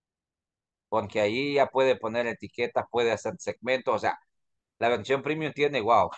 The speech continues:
<laughs> un montón de maravillas que no tiene la básica, pero para empezar, insisto, hoy por hoy es de lo mejor que he encontrado. Bien,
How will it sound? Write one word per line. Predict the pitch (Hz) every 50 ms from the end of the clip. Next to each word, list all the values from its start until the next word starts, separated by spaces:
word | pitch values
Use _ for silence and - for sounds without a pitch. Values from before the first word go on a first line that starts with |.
| - _
<laughs> | - - _ 294 208 - _ _ - - - _ _ _
un | - 135 147 143
montón | 139 131 113 107 131 139 139 135
de | 135
maravillas | 127 123 113 110 107 117 127 135 135 127 - -
que | 107 101 98 95 90 90 90 87 82 - _ _ _
no | 131 135 -
tiene | - 156 160 156 151
la | 147 143
básica, | 151 160 160 - - 165 - - 185 214 - _ _ _ _ _ _ _ _
pero | - 131 127 123 104
para | - 120 113 107 107 107
empezar, | 110 104 - - 107 104 - 151 180 185 190 -
insisto, | 123 113 110 - 160 185 165 - 165 151
hoy | 139 139 139 139
por | 135 127 135
hoy | 151 151 147 143
es | 156 165 - - _ _ _ _ _ _ _ _
de | - 113
lo | 110 104
mejor | 107 107 113 123 120 -
que | - 110
he | 107
encontrado. | 101 - 104 98 92 87 82 - _ _ _ _ _ _ _ _ _ _ _ _ _ _ _ _ _ _ _ _ _ _ _ _ _ _ _ _ _ _ _ _ _ _ _ _ _ _ _ _ _ _ _ _ _ _ _ _ _ _ _ _ _ _ _ _ _ _ _ _ _ _ _ _ _ _ - - _ _ _ _ _ _ _
Bien, | - 170 123 110 90 85 82